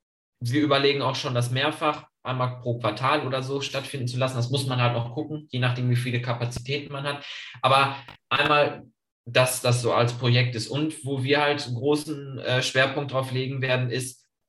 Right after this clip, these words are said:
wirklich den Dialog mit den Kindern und Jugendlichen zu haben, dass man nie irgendwie den Anschluss verliert, sondern immer mit denen im Gespräch bleibt, was sind eure Themen aktuell, womit sollen wir uns beschäftigen, sei es Klima, Schule,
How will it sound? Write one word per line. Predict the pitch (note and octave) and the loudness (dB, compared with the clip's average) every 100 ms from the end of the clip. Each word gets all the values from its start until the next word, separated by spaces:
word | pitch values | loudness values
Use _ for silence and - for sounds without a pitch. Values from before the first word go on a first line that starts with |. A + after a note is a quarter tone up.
| - | -2
wirklich | C3+ C#3+ D3+ - | 0 2 0 0
den | C3 | -2
Dialog | B2+ C3+ C3 C#3 D#3+ D#3+ | 4 4 6 4 2 0
mit | C#3+ C3+ | -2 -2
den | C3 | -4
Kindern | D#3 D#3 C3 | -2 0 0
und | B2+ | -2
Jugendlichen | C#3+ D3+ C3 A#2 A2+ | -4 -4 -2 -4 -4
zu | A2 A2 | -4 -2
haben, | A2 A#2 | 0 0
dass | A#2+ B2 | -2 -2
man | C3+ | -2
nie | D3+ E3+ | -2 0
irgendwie | D3+ D#3 D#3 D3+ | 2 0 0 -2
den | C#3 | -2
Anschluss | C3+ D#3 D#3+ D#3 | -2 -2 -2 -4
verliert, | - D3 D3 D3 | 0 0 0 0
sondern | D3 C#3+ D3 D3 - - _ _ | 0 0 -2 -4 -16 -20 _ _
immer | D#3+ F#3+ | 2 4
mit | F3 E3 | 2 2
denen | E3 D#3+ | 0 0
im | D#3 | 0
Gespräch | D3+ D3 - D#3+ E3 - | 0 -2 -4 -4 -4 -2
bleibt, | D#3+ D#3+ - | -4 -2 0
was | E3 - - - | -2 -2 -12 -14
sind | B2+ D#3 D#3 | -4 -4 2
eure | D3+ E3 E3 | 2 2 -2
Themen | - E3 D3 | -4 -4 -4
aktuell, | A#2 A#2+ A2 - A2+ A#2+ | -4 -6 -8 -4 -2 0
womit | D#3 F3 - | 2 2 2
sollen | D3+ D3+ | 2 4
wir | D3 | 0
uns | D3 | 0
beschäftigen, | - C#3+ D3+ D3+ B2 A#2 A#2 - - | -4 -2 0 -2 -6 -8 -8 -12 -18
sei | - C#3+ D3+ | 0 4 6
es | D#3 D#3 - _ _ - | 4 2 -8 _ _ -14
Klima, | - F#3 F#3 E3 B2+ | -8 -6 -2 2 2
Schule, | B2 - F3+ F3+ D#3+ A#2 G#2 - | 4 2 0 2 2 2 0 -6